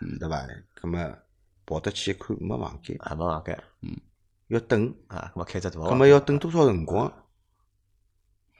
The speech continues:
Speaker 1: 讲搿讲勿清爽，有可能等两三个钟头，等两三个钟头哪能等法子啦？
Speaker 2: 啊。
Speaker 1: 对勿啦？葛末一间房间也没啦，有啊，有间最大个有。
Speaker 2: 啊。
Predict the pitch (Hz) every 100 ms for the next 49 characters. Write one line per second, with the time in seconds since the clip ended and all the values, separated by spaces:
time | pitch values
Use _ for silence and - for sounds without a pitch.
0 | _ _ - - 113 110 101 131 104 90
1 | 90 82 82 85 101 98 95 76 76 92
2 | 80 76 57 - - 175 120 190 196 147
3 | 113 92 92 92 82 76 80 78 90 87
4 | - - - 95 90 78 - - - _
5 | _ _ _ _ _ _ _ _ - 107
6 | 110 - 120 160 131 98 92 78 67 -
7 | - 92 95 110 101 117 127 139 87 76
8 | 69 - 50 -